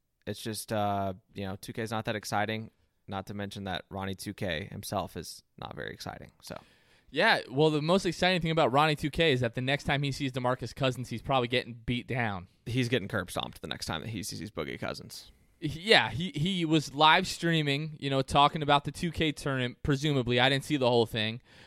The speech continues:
Speaker 2: But
Speaker 1: Right.
Speaker 2: afterwards, he's talking to some female, I think is one of his colleagues over at two K, and he's mentioning that,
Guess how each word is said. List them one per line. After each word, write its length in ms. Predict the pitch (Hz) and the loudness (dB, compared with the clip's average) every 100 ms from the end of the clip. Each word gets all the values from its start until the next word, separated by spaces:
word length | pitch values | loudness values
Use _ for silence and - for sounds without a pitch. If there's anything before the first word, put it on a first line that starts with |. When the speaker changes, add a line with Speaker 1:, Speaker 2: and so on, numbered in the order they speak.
| - | 2
Speaker 2:
But 100 | 139 | 8
Speaker 1:
Right. 60 | |
Speaker 2:
afterwards, 460 | 143 - 151 147 147 | 8 8 8 6 6
he's 100 | 143 | 0
talking 320 | - 147 143 | 6 6 6
to 100 | 143 | 0
some 220 | 135 151 143 | -2 -2 -2
female, 320 | 143 139 135 | -4 0 0
I 120 | 135 | 0
think 200 | 147 135 | -2 -4
is 140 | 135 | -2
one 120 | 131 135 | -2 0
of 60 | |
his 140 | 135 - | -2 -2
colleagues 480 | 135 123 120 113 | 2 4 2 0
over 200 | 123 113 | 0 2
at 140 | 113 - | 0 -2
two 160 | 127 | -4
K, 300 | 113 120 113 - - - | 0 2 2 0 -20 -6
and 140 | 139 151 | -2 0
he's 140 | 135 | 2
mentioning 440 | 156 165 165 143 | 2 2 0 -2
that, 280 | 139 127 - | 2 2 2